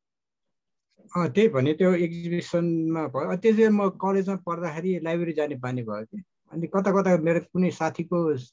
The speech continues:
मार्फत चाहिँ त्यो सर्टेन, अ, ब्रिटिस काउन्सिल लाइब्रेरी भन्ने पनि छ, अनि अमेरिकन लाइब्रेरी न्यु रोडमा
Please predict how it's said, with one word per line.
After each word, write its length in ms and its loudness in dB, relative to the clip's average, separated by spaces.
मार्फत 640 -4
चाहिँ 340 -2
त्यो 340 -4
सर्टेन, 420 -2
अ, 200 2
ब्रिटिस 360 -2
काउन्सिल 380 0
लाइब्रेरी 280 2
भन्ने 220 -4
पनि 220 -14
छ, 160 -10
अनि 320 -2
अमेरिकन 300 -4
लाइब्रेरी 460 -6
न्यु 200 0
रोडमा 360 -4